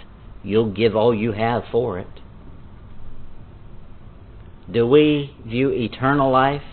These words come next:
as our life? Or do we view this mortal life as our life? If this mortal life is all you see of life,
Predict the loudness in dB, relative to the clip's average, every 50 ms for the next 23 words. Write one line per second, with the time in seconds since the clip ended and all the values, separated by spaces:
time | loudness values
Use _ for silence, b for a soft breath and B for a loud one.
0 | -16 -14 -8 -6 -4 -2 -2 -4 -4 -2 -2 0 0 2 2 0 0 0 0 0
1 | 0 -2 -2 -4 -6 -8 -12 -16 -16 -16 -16 -16 -18 -18 -20 -20 -20 -20 -18 -18
2 | -18 -18 -18 -18 -20 -20 -20 -8 -2 2 2 2 4 4 2 2 4 4 4 2
3 | 2 0 0 0 2 2 2 2 0 0 0 -2 -2 0 0 0 0 0 0 0
4 | 2 2 2 0 0 -4 -6 -8 -8 -6 -6 -6 -6 -4 -6 -6 -8 -10 -12 -14
5 | -18 -20 -20 -20 -20 -20 -18 -18 -18 -18 -18 -18 -18 -18 -20 -20 -20 -20 -20 -20
6 | -20 B B B B B B B 0 2 4 4 4 2 2 4 6 6 8 8
7 | 6 6 6 6 4 4 2 2 2 4 4 4 4 4 2 0 -2 -2 -2 0
8 | 2 2 2 2 2 2 4 4 4 2 0 -2